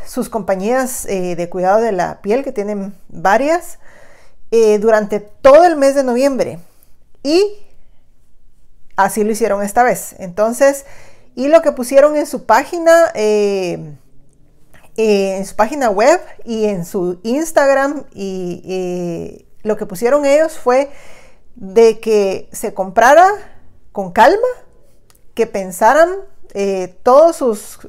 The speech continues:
sus clientes y todas las personas que compran con ellos, que pensaran con calma qué es lo que querían comprar,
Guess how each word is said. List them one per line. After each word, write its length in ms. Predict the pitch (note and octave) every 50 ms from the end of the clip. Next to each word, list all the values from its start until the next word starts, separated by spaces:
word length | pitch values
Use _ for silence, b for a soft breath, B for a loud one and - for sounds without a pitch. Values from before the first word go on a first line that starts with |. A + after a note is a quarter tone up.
| - -
sus 320 | - - A3 F#3 F3 -
clientes 560 | - A3 A3 B3 C#4+ E4 E4 - F4+ E4+ -
y 80 | A#3 -
todas 200 | - A#3 B3 C4
las 140 | C4+ B3+ C4
personas 380 | - F#3+ F3+ G3+ G#3+ A#3+ A#3
que 100 | A#3+ G3+
compran 300 | - F#3+ G3+ G#3+ B3 A#3+
con 160 | - F#3+ F3+
ellos, 320 | G3 A3 B3+ D4 D#4 - B B B B B B B B B
que 80 | - -
pensaran 480 | - G3 F#3+ F3+ - C4+ C#4+ E4 F#4
con 200 | F#4 E4+ D#4 C#4
calma 520 | - B3+ A#3+ A#3+ B3 B3 B3+ C4+ D4 - - - - _ - - - - -
qué 160 | - A#3+ A#3+
es 80 | C#4 D4
lo 140 | D#4+ D#4
que 120 | - C#4 -
querían 340 | A#3 A3 G#3+ G#3+ A3 A#3 A#3
comprar, 580 | G#3+ F#3+ F3+ F3 F#3+ G3 G3+ G#3 G#3+ G#3 b